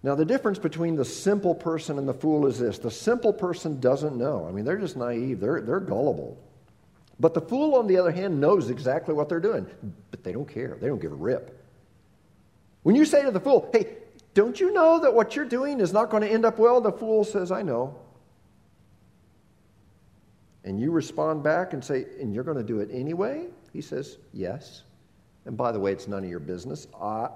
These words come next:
it's my life. I can live it however I want to." Now, there are several places in Proverbs that,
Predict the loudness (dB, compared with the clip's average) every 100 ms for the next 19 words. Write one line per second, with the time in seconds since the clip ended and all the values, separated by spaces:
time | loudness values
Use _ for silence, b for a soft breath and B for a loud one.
0 | -6 -6 -4 -6 -4 -2 0 0 0 -2
1 | -4 -4 -4 -4 -2 -4 -6 -4 -2 -2
2 | -4 -4 -4 -8 -10 -16 -18 -20 _ _
3 | _ _ _ _ _ _ b b b 4
4 | 4 4 4 6 4 4 2 2 0 0
5 | 2 4 4 4 2 4 0